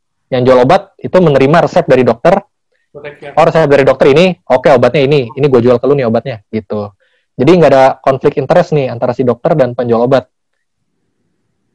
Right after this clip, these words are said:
Speaker 1: Gitu, ngerti ya? Kalau misalnya digabung nih, si dokter ini adalah penjual obat juga misalnya. Ini tanpa, apa ya, ini cuma perumpamaan aja ya, perumpamaan untuk,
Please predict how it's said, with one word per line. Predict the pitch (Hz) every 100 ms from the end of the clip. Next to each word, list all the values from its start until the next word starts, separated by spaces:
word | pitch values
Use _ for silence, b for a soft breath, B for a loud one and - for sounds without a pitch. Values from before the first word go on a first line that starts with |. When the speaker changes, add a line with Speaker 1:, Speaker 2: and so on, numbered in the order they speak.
| -
Speaker 1:
Gitu, | 135 143 131 - _ _ _
ngerti | - 156 139
ya? | 117 -
Kalau | 135 139
misalnya | 147 180 196 - - _ _
digabung | 135 135 160 190 147
nih, | 117
si | 139
dokter | 127 127 143
ini | 147
adalah | 180 165
penjual | 147 135 123
obat | 123 139
juga | 147
misalnya. | 123 113 113 104 _ _ _ _ _ _ _ _ _ _ _ _
Ini | 151 180
tanpa, | 143 147 135 135 131 _ _ _
apa | 160
ya, | 160
ini | 160
cuma | 196 160
perumpamaan | 151 156 160 160 175
aja | 165
ya, | 143 151 _ _
perumpamaan | 127 123 123 131 123
untuk, | 120 -